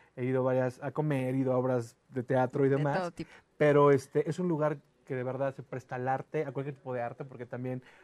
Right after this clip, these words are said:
Speaker 1: oigan, antes de la obra pueden irse a comer una buena hamburguesita, un buen capuchino,
Speaker 2: Sí.
Speaker 1: pueden ver unos cuadros fabulosos, porque eso me encanta, eh, que
Speaker 2: Sí.
Speaker 1: siempre han apoyado el arte ellos.
Speaker 2: Sí.
Speaker 1: Y, este, y, pues, por
Speaker 2: Es un
Speaker 1: favor.
Speaker 2: centro cultural.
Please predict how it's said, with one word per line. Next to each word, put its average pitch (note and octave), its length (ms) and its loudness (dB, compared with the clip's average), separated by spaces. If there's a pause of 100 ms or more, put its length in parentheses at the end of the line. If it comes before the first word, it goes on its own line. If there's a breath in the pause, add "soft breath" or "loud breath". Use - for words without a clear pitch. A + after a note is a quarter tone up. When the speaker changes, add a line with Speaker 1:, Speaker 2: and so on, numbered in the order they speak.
Speaker 1:
oigan, G#3+ 360 0
antes E3 320 2
de E3 80 4
la E3 140 6
obra D#3+ 240 0
pueden B2+ 300 -4
irse B2 200 -10
a - 20 -20
comer B2 240 -12
una B2+ 140 -10
buena C3 220 -10
hamburguesita, D#3 680 -8
un D#3 80 -6
buen C3 140 -6
capuchino, F3 760 -6
Speaker 2:
Sí. E3+ 340 0 (120)
Speaker 1:
pueden D#3 200 2
ver D3 100 4
unos C#3+ 240 -2
cuadros D3 320 0
fabulosos, C#3+ 400 -4
porque - 280 -16
eso F#3 160 -10
me F#3+ 80 -4
encanta, B2+ 360 -12
eh, - 60 -16
que - 80 -20
Speaker 2:
Sí. - 180 -6
Speaker 1:
siempre D#3+ 220 -6
han E3 40 -4
apoyado C#3 340 -4
el C#3+ 80 -2
arte C#3+ 300 -4
ellos. D3+ 280 -6 (500 loud breath)
Speaker 2:
Sí. - 180 -16
Speaker 1:
Y, B2 120 -2
este, - 300 -8
y, - 40 -4
pues, B2 180 -12
por - 160 -18
Speaker 2:
Es - 80 -10
un - 60 -2
Speaker 1:
favor. D4+ 100 -2
Speaker 2:
centro B3+ 300 -2
cultural. A#3 340 -4